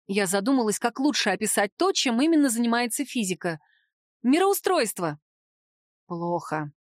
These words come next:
вздохнул мужчина и посмотрел на второго. «Фигура подкачала и образование.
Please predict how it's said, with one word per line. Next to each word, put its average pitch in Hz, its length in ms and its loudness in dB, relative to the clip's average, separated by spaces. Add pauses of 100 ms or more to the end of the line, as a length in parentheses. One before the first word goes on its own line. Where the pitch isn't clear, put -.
(160)
вздохнул 202 560 -2
мужчина 262 380 0
и 214 80 0
посмотрел 202 500 -2
на 202 100 -2
второго. 190 540 -2 (380)
«Фигура 175 560 -2
подкачала 170 720 -2
и 170 100 0
образование. 170 1080 0